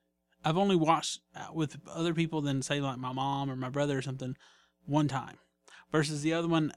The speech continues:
there for a while when I was in college, I would have parties to watch. I'm gonna make that one number one, but both of these are really close together. Number two on my list is gonna be Scrooged with Bill Murray from nineteen eighty-eight.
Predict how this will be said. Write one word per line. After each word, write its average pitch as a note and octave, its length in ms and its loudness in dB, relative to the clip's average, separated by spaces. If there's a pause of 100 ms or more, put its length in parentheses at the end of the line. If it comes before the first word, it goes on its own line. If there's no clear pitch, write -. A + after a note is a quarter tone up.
there D3+ 200 2
for E3 100 0
a D3+ 40 4
while D3+ 220 4
when D3 80 2
I C#3+ 60 2
was C#3 120 0
in C3 60 -4
college, C#3+ 320 0
I C#3 60 2
would C3+ 140 -2
have C#3 120 -4
parties C3+ 460 -2
to - 80 -12
watch. B2 320 -6
I'm C3 140 -4
gonna E3 180 2
make F#3+ 220 2
that E3+ 160 2
one D#3 100 0
number C#3+ 220 0
one, C#3 320 -2 (300)
but D#3+ 100 -12
both G3 200 0
of D#3 120 0
these C#3 240 0
are C3 80 -4
really C#3+ 400 2
close C3+ 280 -6
together. B2+ 500 -10 (300)
Number G3+ 200 2
two F#3+ 280 2
on D#3+ 60 4
my D3+ 140 0
list C#3+ 240 -2
is D3 80 -2
gonna C#3+ 120 -2
be B2+ 120 -4
Scrooged E3 720 0
with C3 160 -4
Bill C#3+ 140 0
Murray C3+ 260 -2
from C3 240 -4
nineteen E3 560 0 (100)
eighty-eight. D3+ 880 -6